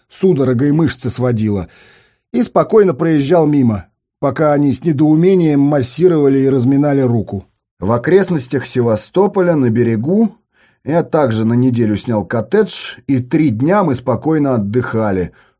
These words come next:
пока мне в руки не попалась газета с информацией о том, что в акваторию Черного моря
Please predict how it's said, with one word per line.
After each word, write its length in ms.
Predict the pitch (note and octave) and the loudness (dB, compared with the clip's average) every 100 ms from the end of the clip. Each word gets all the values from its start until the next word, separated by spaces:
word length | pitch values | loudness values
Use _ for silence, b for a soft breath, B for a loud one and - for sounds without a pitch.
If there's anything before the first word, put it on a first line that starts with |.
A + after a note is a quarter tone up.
| _ | _
пока 300 | A#2+ A#2 E3+ | -4 0 0
мне 300 | D#3+ E3+ D#3+ - | 2 2 0 -2
в 160 | B2+ C#3 | -2 0
руки 300 | G3+ E3 B2+ | 0 2 0
не 100 | A#2+ | 0
попалась 540 | B2+ C3 D3+ C#3+ B2 | -2 0 0 0 -2
газета 500 | A#2 C3 B2 E3+ C#3 | -2 0 0 -2 -4
с 160 | A#2+ - | -6 -6
информацией 1000 | D3+ B2 C#3 D3+ B2+ F#2 - - F2+ - A2 | -4 -2 -2 0 0 -2 -6 -4 -4 -4 -6
о 120 | G#2+ | -6
том, 440 | - F3+ G3+ G#3+ | -4 0 0 0
что 480 | - - A#2 G#2+ - | -6 -6 -2 -2 -2
в 160 | G#2+ A#2+ | -4 -2
акваторию 640 | A#2+ C#3 C#3 D#3 A#2+ A2 | -2 -2 -2 0 0 0
Черного 540 | F#2 D3 A2+ G#2 G2+ G2+ | -2 -2 0 0 0 0
моря 560 | B2 F#3 F#3 G#2 - | 0 0 0 -2 -4